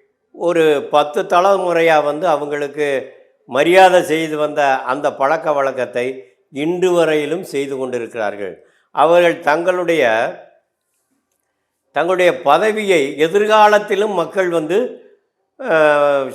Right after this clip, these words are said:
செ-, தொடர்ந்து நமக்கு மரியாதை கொடுத்து வரணுங்கிற சி-, சிந்தனையோடு தான் ஒரு தேரையும் செஞ்சு இந்த ஊர்ல வச்சிருக்காங்க. அது வைகாசி விசாகத்துல வந்து இங்க தேர் இழுப்பாங்க.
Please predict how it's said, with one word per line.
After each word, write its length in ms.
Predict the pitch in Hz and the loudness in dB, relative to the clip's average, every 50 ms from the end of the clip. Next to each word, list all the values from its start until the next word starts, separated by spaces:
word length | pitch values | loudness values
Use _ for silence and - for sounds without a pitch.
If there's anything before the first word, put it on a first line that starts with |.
| 135 | -4
செ-, 800 | 156 156 151 147 139 143 139 135 131 135 135 135 135 139 139 131 | -2 0 0 2 2 0 0 0 -2 -2 -2 -2 -2 -2 -6 -6
தொடர்ந்து 440 | 135 - 160 165 185 202 202 202 190 | -6 -4 0 2 2 2 2 2 2
நமக்கு 760 | 185 170 160 156 143 147 147 156 190 247 233 - - - _ - | 2 2 2 0 -4 -4 -4 -4 -2 -4 -4 -6 -12 -20 _ -6
மரியாதை 480 | 170 143 147 165 180 185 180 170 160 | -2 -2 2 4 4 6 6 4 2
கொடுத்து 400 | - 151 165 - - 180 165 165 | 0 -4 -8 -6 -4 -2 -2 0
வரணுங்கிற 540 | 156 156 156 151 147 147 143 139 131 127 - - - - _ _ _ | 0 0 -2 -4 -2 -2 0 0 0 -2 -4 -6 -12 -20 _ _ _
சி-, 180 | _ - - 147 | _ -20 -20 -14
சிந்தனையோடு 760 | - - 151 151 151 170 165 160 156 151 147 143 135 131 127 | -8 -6 -6 -2 0 0 2 2 2 2 2 0 -2 -2 0
தான் 380 | 131 131 131 135 139 135 135 - - _ _ _ _ _ _ _ | 2 2 2 2 0 -2 -6 -10 -20 _ _ _ _ _ _ _
ஒரு 320 | - 151 151 151 151 - | -4 -2 -2 -2 -4 -6
தேரையும் 640 | - - 160 185 214 226 220 214 196 185 185 196 190 | -4 0 2 4 4 4 4 4 4 2 0 0 -2
செஞ்சு 280 | - 156 160 160 160 | -2 -2 -2 -2 0
இந்த 220 | 160 170 160 143 151 | -2 -4 -4 -4 -4
ஊர்ல 360 | 151 156 151 147 147 135 127 | -4 -4 -4 -4 -4 -4 -4
வச்சிருக்காங்க. 760 | 127 131 131 120 104 - 110 104 101 101 107 107 98 87 82 - - _ _ _ _ - | -4 -6 -10 -12 -10 -8 -8 -6 -6 -6 -6 -6 -6 -8 -10 -14 -20 _ _ _ _ -8
அது 420 | - 165 180 175 175 165 151 156 | -6 -4 -2 -2 -2 0 0 -2
வைகாசி 440 | 165 165 190 190 190 185 160 170 170 | 0 2 4 4 4 4 2 -2 -6
விசாகத்துல 640 | 160 151 - 185 175 165 165 160 - - 151 147 | -6 -2 0 2 2 2 0 -2 -2 -2 -4 -4
வந்து 500 | 135 135 135 135 180 226 220 - - - _ - | -4 -4 -6 -6 -6 -6 -8 -10 -14 -20 _ -12
இங்க 160 | - 156 160 | -6 -4 -4
தேர் 320 | - - 160 165 170 165 | -4 -2 0 2 2 2
இழுப்பாங்க. 680 | 156 147 143 135 - 143 127 120 113 113 113 107 95 | 2 0 -4 -4 -4 -2 -2 -2 -2 -2 -4 -4 -4